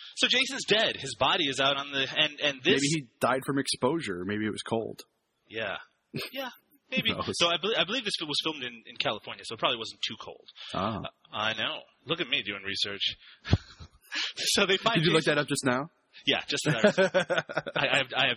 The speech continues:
Speaker 1: the biography up right now. Anyway, um, so Jason's dead. Uh, Trey is very upset about this, and he goes to see Doc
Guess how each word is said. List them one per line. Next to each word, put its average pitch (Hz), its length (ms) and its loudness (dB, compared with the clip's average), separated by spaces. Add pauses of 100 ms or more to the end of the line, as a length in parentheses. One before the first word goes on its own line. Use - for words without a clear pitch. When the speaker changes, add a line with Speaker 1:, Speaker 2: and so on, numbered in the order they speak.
Speaker 1:
the 113 160 0
biography 104 380 0
up - 100 -4
right - 80 -12
now. 104 140 -6
Anyway, 92 160 -2 (400)
um, 143 240 4 (1000)
so 175 340 2 (720)
Jason's 185 380 2
dead. 131 360 2 (600)
Uh, 117 160 2
Trey 147 200 4
is 139 160 0
very 131 180 4
upset 135 300 0
about 113 260 -2
this, 113 180 -2
and - 80 -8
he 131 60 -2
goes 139 240 0
to - 160 -2
see 135 240 0
Doc 120 240 0